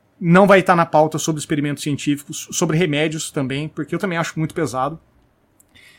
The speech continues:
E a terceira categoria de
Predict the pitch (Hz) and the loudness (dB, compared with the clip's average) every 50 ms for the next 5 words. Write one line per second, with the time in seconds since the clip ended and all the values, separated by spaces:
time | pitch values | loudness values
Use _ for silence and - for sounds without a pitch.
0 | _ _ _ - - 151 151 160 160 160 165 165 165 170 170 202 190 - - 220 | _ _ _ -8 -2 0 2 2 2 2 2 2 0 2 2 2 2 2 4 2
1 | 214 214 - 202 190 196 196 170 175 160 165 180 202 190 143 117 131 143 139 135 | 2 2 2 0 0 0 0 0 0 0 0 2 2 2 2 0 0 -2 -2 -2
2 | 131 131 131 135 143 | -4 -6 -8 -10 -14